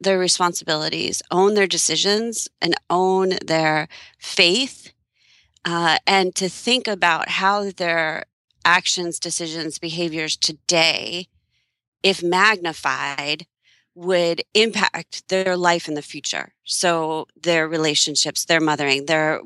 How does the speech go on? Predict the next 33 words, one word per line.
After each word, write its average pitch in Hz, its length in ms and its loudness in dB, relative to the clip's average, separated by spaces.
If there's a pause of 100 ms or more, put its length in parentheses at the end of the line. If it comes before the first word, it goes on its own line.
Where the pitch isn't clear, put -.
role 160 260 0
with 151 180 -2
a 147 120 2
husband 151 400 0
or 131 120 -2
a 147 80 -4
wife, 139 560 0
their 151 360 2 (280)
involvement 160 600 2
in 147 100 -2
a 147 100 0
church - 360 0
community 151 500 -2
or 147 120 -4
school 151 340 -2
community 147 580 -2
or 139 160 2
a 139 80 2
job. 139 380 2
Like 147 180 -2
I, 147 160 2 (720)
it's 202 140 2
sort 220 180 4
of 202 60 2
my 175 160 4
natural 160 760 0 (160)
bent 165 360 2
to - 320 -4
just - 280 -2
think 196 220 -2
long 190 280 -2
term. 214 460 -4 (760)
But 185 360 4